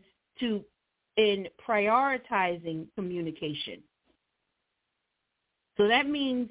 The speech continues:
that you and your partner, your mate, or your significant other need to talk frequently with each other to ensure that you remain on the same page. Remain.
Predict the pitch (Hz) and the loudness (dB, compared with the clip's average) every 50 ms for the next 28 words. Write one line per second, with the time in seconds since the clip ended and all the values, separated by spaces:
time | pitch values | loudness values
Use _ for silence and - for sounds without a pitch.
0 | - - 214 202 190 185 175 - _ _ _ _ _ _ _ _ _ 170 170 208 | -4 0 2 2 2 2 0 -4 _ _ _ _ _ _ _ _ _ -6 0 0
1 | 254 294 311 285 220 233 233 233 233 240 254 247 - - 233 202 185 - 196 196 | 2 2 0 0 -2 -2 -2 0 0 -2 -4 -4 0 0 0 2 2 -2 -4 -6
2 | 196 196 196 196 208 214 196 190 185 180 185 196 - - 180 185 196 208 208 208 | -6 -6 -4 -4 -4 -2 -2 -2 -4 -4 -4 -6 -6 -8 -8 -4 -4 -4 -6 -6
3 | - 208 190 196 202 208 - - 254 - 277 254 - - _ - 190 185 160 156 | -6 -4 0 2 2 0 0 -2 -4 0 0 0 0 0 _ 2 2 2 4 2
4 | 160 147 156 180 202 - _ _ _ _ _ _ _ _ _ _ _ _ _ _ | 0 0 0 -2 -4 -4 _ _ _ _ _ _ _ _ _ _ _ _ _ _
5 | - 180 202 226 254 277 277 269 - 269 - - 254 247 214 202 208 - - - | 0 4 4 6 6 4 2 0 -4 -8 -8 -2 2 2 2 2 0 -6 -20 -20
6 | - - 254 277 277 277 - 233 185 165 - 160 170 160 160 160 160 175 208 208 | -12 -4 -2 -2 -2 -2 -4 -4 -4 -4 -4 -6 -8 -6 -6 -8 -2 -2 -2 -2
7 | 202 240 226 214 - - 240 220 226 220 233 240 247 262 262 _ _ _ _ _ | -2 -6 -10 -10 -8 -4 -2 -2 -2 -2 -4 -4 -6 -6 -8 _ _ _ _ _
8 | _ _ _ _ _ _ - - 226 214 202 202 - - 247 233 233 226 214 208 | _ _ _ _ _ _ -2 2 4 4 4 2 -2 0 2 2 2 2 2 2
9 | 208 196 156 180 190 208 208 196 190 196 185 185 185 185 190 202 214 240 277 302 | 0 0 0 -4 -4 -4 -2 -2 -2 -2 -2 -2 -2 -2 0 0 2 2 2 2
10 | 311 285 233 170 143 147 147 151 175 196 208 202 _ - 190 190 185 185 180 180 | 2 0 0 -2 -4 -6 -8 -8 -8 -10 -10 -12 _ -6 -4 -2 -2 -2 -4 -6
11 | - - - 196 190 185 180 180 175 - - 240 226 196 156 135 135 - - _ | -8 -4 -2 -2 0 0 -2 -4 -6 -4 0 2 2 4 2 0 -4 -8 -14 _
12 | - - - - - _ _ _ _ _ _ - 170 180 202 233 233 226 214 202 | -14 -14 -14 -14 -16 _ _ _ _ _ _ -8 0 4 6 6 8 8 8 8
13 | 202 214 233 254 269 262 240 208 170 151 147 143 143 - | 8 8 6 6 6 4 4 2 0 -2 -8 -10 -14 -18